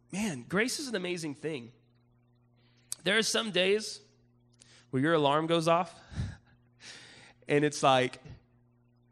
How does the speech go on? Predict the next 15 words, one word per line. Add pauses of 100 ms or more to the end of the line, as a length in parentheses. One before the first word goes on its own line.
(340)
you're
almost
okay
with
getting
fired (320)
<laughs>
to
just
stay
in
bed, (240)
<laughs>
right? (680)
Like,